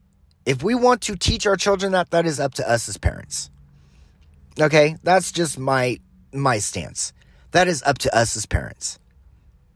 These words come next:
That's, that's why right now, at this very moment, if you are a parent of a child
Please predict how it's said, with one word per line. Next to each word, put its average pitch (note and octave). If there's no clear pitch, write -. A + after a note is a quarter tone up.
That's, D3
that's D#3
why D3+
right D#3
now, B2
at D3
this F#3+
very E3
moment, F#3
if G#2
you A#3
are A3+
a C#3+
parent E3
of C3+
a A2+
child A#2+